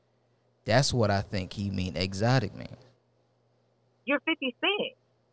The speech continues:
Speaker 2: So it's a whole bunch of bitches that's exotic to you. Fun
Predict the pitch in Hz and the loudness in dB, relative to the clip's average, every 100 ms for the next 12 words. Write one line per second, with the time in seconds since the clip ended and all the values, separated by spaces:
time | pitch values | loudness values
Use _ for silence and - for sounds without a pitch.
0 | _ - 330 349 320 294 302 254 311 - | _ 6 8 8 4 4 4 4 2 0
1 | 220 233 247 220 220 208 202 185 190 180 | -6 -6 -8 -2 2 2 0 2 6 6
2 | 170 - 147 113 - _ _ _ _ _ | 4 -8 -16 -16 -20 _ _ _ _ _
3 | _ _ _ - 403 | _ _ _ 6 6